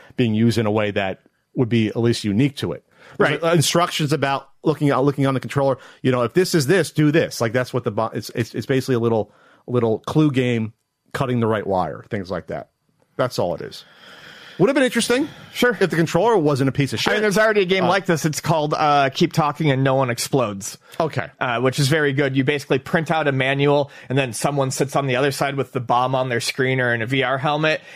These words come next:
Speaker 2: and they tell you what they see, and you have to read through the de-, disarming
Speaker 1: And, and there's
Speaker 2: manual.
Speaker 1: a timer.
Speaker 2: And it's really fucking cool, actually. It's a fun
Speaker 1: Okay.
Speaker 2: game.
Speaker 1: I think I heard of that. Uh, someone said, "Thanks for the insight." Mario Man said, "Thanks for the insight. This is one of the games I thought was very intriguing."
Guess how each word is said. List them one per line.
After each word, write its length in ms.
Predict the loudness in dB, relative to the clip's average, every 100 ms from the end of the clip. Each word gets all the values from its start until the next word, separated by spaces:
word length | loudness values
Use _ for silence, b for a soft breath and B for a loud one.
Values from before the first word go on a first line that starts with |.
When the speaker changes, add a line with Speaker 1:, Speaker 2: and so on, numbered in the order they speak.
| -2
Speaker 2:
and 100 | -2
they 80 |
tell 260 | -2 -2 0
you 100 | 2
what 120 | 2
they 140 | 0 -4
see, 260 | 0 2
and 140 | 2 -2
you 60 | -4
have 240 | -4 -4
to 100 | -10
read 260 | -6 -6 -4
through 180 | -4 -2
the 160 | -4
de-, 300 | -8 -6 -6
disarming 480 | -4 -6 -2 -2 0
Speaker 1:
And, 160 | 0 0
and 100 | 0
there's 100 | 2
Speaker 2:
manual. 40 |
Speaker 1:
a 40 | 0
timer. 340 | -2 -2 -2
Speaker 2:
And 140 | 0 -2
it's 180 | -2
really 180 | 0 0
fucking 360 | 0 -2 -2 -4
cool, 280 | 0 0 2
actually. 280 | -2 -2
It's 100 | -6
a 100 | -4
fun 140 | -2 -2
Speaker 1:
Okay. 80 | -2
Speaker 2:
game. 260 | -6 -6 -12 _
Speaker 1:
I 80 | -2
think 120 | 0
I 60 | 0
heard 180 | -2 -2
of 60 |
that. 220 | -4 -6 _ _ b b b b -6
Uh, 400 | -2 0 0 0
someone 220 | 0 -2
said, 160 | 0 -2
"Thanks 180 | -2 -4
for 60 | -2
the 120 | 0
insight." 440 | 0 0 -2 -2
Mario 280 | -2 0 0
Man 160 | -2 -2
said, 160 | -4
"Thanks 180 | -4 -4
for 60 | -4
the 80 | -2
insight. 420 | -2 0 -2 -4
This 120 | -10
is 60 | -4
one 100 | -4
of 20 | -2
the 60 | -4
games 140 | -6
I 40 |
thought 200 | -4 -4
was 100 | -4
very 200 | -4 -6
intriguing." 460 | -6 -4 -4 -2 -6